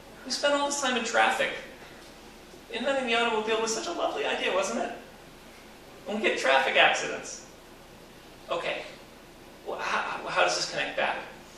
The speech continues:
Well, I think we could design a transportation system with current technology that could be eighty percent more efficient. And I think it'd be fun. We could use our roads that already exist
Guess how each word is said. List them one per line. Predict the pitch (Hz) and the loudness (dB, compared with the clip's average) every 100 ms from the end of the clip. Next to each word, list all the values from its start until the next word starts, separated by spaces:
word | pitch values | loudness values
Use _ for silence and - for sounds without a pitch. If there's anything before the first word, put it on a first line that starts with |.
| - - | -18 8
Well, | 175 170 - - - | 10 10 6 -2 4
I | 185 | 4
think | 220 233 - 143 | 6 4 2 -2
we | 185 | -2
could | 214 180 | -2 -2
design | 165 156 156 151 | 0 2 2 -2
a | |
transportation | - - - - - 175 - - | -4 -2 -2 -4 -4 -2 -2 0
system | - - - 123 | -2 -2 -4 -8
with | - - | -10 -12
current | - 185 226 - | -2 0 0 0
technology | 208 - 151 147 143 143 143 143 - 135 | -4 -2 2 4 4 2 -2 -4 -10 -12
that | 139 | -10
could | 139 | -8
be | 139 - - | -10 -8 -6
eighty | 151 - - | -6 -6 -8
percent | - - 147 139 147 | -6 -4 -4 -4 -4
more | 135 | -4
efficient. | - 107 - - - - - - - - - - - - - - - - - - - - - - - - - - - - - - - - 135 | -4 -6 -6 -8 -10 -16 -20 -20 -20 -20 -20 -20 -20 -20 -20 -20 -20 -20 -14 -12 -12 -16 -14 -14 -14 -14 -14 -14 -16 -16 -18 -18 -20 -14 0
And | 147 | 2
I | |
think | 196 180 | 2 0
it'd | 175 | -2
be | |
fun. | - 185 143 - - - - - - - - | 2 4 4 -2 -10 -16 -18 -16 -18 -10 0
We | 214 | 2
could | 269 277 | 2 2
use | 247 254 | 2 6
our | 220 185 - - - - | 6 6 2 -6 -12 0
roads | 220 196 - - - - - | 6 6 6 4 -2 -4 -2
that | 160 | 6
already | - 202 254 | 8 8 6
exist | 214 214 214 - - - | 0 0 2 2 -2 -6